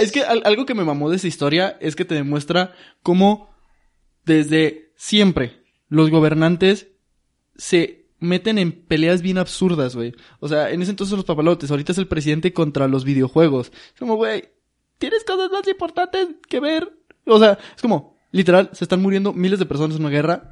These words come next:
Un niño se murió porque se cayó un papalote. Vamos a centrar toda nuestra atención en eso.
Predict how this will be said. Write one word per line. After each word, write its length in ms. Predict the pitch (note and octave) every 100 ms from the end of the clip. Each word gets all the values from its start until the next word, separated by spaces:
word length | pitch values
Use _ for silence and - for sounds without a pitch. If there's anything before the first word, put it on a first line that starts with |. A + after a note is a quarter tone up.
| -
Un 140 | A#3 B3+
niño 240 | C4 C4
se 120 | G#3+
murió 280 | G3 F#3 G3+
porque 160 | G3 F#3
se 60 | D#3+
cayó 140 | E3
un 60 | E3+
papalote. 480 | F3 D#3+ F3 A#3 -
Vamos 180 | F3 F#3+
a 60 |
centrar 300 | E3 D3 E3 F3+ -
toda 200 | F#3+ F#3
nuestra 220 | F3 D3+
atención 380 | C#3+ D3 C3+ E3+
en 120 | E3
eso. 340 | D3+ B2+ A2+